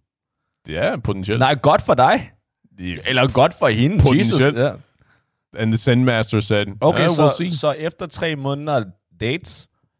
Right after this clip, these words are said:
Speaker 2: så går vi, øh, så bor vi sammen. Står op hver dag sammen, og, I don't know, børster tænder og laver andre romantiske ting sammen, som kærester nu gør.
Speaker 1: <laughs>
Speaker 2: Og så, og så efter et år,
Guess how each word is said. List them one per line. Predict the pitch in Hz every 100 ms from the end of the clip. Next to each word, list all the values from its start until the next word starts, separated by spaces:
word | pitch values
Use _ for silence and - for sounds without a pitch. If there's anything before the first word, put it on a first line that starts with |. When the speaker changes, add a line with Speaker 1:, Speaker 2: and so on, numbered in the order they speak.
| _
Speaker 2:
så | - 165
går | 160 135
vi, | 123 117 107 101
øh, | 98 104 -
så | - 208
bor | 160 113
vi | 87
sammen. | 113 156 185 - _ _ _ _ _ _
Står | - 131
op | 101 127
hver | 117 123 110
dag | 123 113
sammen, | 110 131 127 127 127 123
og, | 98 98 98 92 87 - _ _ _ _ _ _ _ _ _
I |
don't | 87 92
know, | 90 90
børster | 82 92 -
tænder | 82 107 110 117
og | 110 95 87 82
laver | 90 87
andre | 90 101
romantiske | 98 95 98 92 90 87
ting | 95 90
sammen, | 92 90 82
som | 85 82
kærester | - 87 90 90
nu | 90
gør. | 87 92 - - - 117 -
Speaker 1:
<laughs> | 113 - 110 131
Speaker 2:
Og | 127 117
så, | 147 143 - _ _ _ _ _ _ - - _ _ _ _ _ _ -
og | 123
så | 143 139
efter | 139 156
et | 135 113
år, | 127 127 104 - _